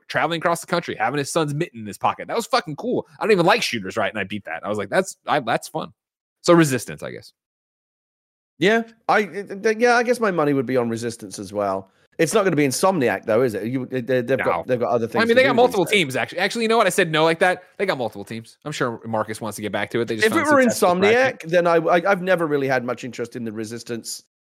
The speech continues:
Speaker 2: series.
Speaker 1: Uh-huh.
Speaker 2: Uh, but if, but if, if, if, if, if today's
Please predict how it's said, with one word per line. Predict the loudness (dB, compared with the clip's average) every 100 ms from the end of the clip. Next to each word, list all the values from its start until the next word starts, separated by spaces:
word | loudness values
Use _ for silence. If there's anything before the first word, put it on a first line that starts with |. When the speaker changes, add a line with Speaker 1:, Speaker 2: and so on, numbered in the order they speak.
| _ _ _
Speaker 2:
series. | -2 0 2 2 0 -6 -12 _
Speaker 1:
Uh-huh. | -6 0
Speaker 2:
Uh, | 2 4 4
but | 2 0
if, | 2
but | 0 -2 -2 0
if, | 0 0
if, | -4 -4
if, | -2
if, | -4 -2 -4 -4
if | -8 -6
today's | -2 2 2 2